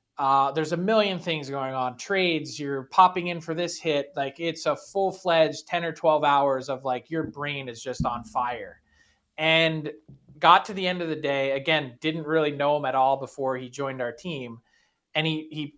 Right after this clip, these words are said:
pulled me aside at the end of the day and was like, "Hey, I, I just wanna let you know, um, you're a really big part of this team. And I was so impressed with all the different things that you do and your knowledge."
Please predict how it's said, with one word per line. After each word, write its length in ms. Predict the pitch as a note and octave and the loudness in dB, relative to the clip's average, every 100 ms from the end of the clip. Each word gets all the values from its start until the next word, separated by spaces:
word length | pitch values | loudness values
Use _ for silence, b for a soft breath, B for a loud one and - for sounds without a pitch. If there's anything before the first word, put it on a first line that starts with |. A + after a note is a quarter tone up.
| _ - | _ 2
pulled 240 | G#3 A#3+ | 4 4
me 140 | C#4+ | 2
aside 300 | G#3 G3+ G#3 | 2 6 6
at 80 | F3 | 4
the 80 | C#3+ | 0
end 120 | D#3+ | -2
of 80 | C#3+ | -2
the 60 | C3+ | 0
day 340 | E3+ F#3 D3+ | 4 4 4
and 120 | B2+ | 0
was 160 | A#2+ A#2 | -6 -6
like, 220 | B2 A#2 | -6 -8
"Hey, 260 | - D#3+ B2+ | -8 -6 -4
I, 160 | A#2+ - | -6 -8
I 60 | C3+ | -8
just 200 | D3+ E3 | -8 -2
wanna 200 | F3 C#3 | 0 2
let 280 | C#3+ D3 C#3 | 0 -2 -4
you 80 | |
know, 480 | C#3 D3+ D3 C#3 C3 - | 0 4 4 4 2 -2
um, 460 | B2+ B2 A#2+ A#2 A#2 _ | 0 2 0 -4 -16 _
you're 280 | C#3+ D3+ D3+ | -2 2 4
a 80 | B2+ | 2
really 380 | C3+ D3+ C#3+ C3+ | 0 0 0 -2
big 340 | C#3+ C#3 C3+ | -2 -4 0
part 220 | D3+ C3+ | 0 0
of 40 | A#2+ | -2
this 180 | A#2 | -8
team. 280 | - D#3 C#3 | -10 -10 -8
And 80 | A#2+ | -6
I 60 | A#2+ | -6
was 160 | A#2 | -6
so 200 | - C#3+ | -2 0
impressed 520 | C3+ - C#3+ C#3 - | -2 -2 0 0 -2
with 120 | B2+ B2+ | -4 0
all 200 | C#3 C#3 | 2 2
the 100 | C3 | 0
different 320 | C3+ C3 B2 | -4 -6 -8
things 300 | D#3 D#3 C3+ | -6 -6 -8
that 160 | C#3+ | -12
you 80 | C#3+ | -12
do 460 | C3 C3+ C3+ C3+ B2+ b b b | -12 -8 -4 -2 -2 b b b
and 140 | B2+ | -10
your 100 | A#2+ | -8
knowledge." 760 | B2 C#3+ D#3+ D3+ C#3+ C#3 C3 | 4 8 8 8 4 0 -6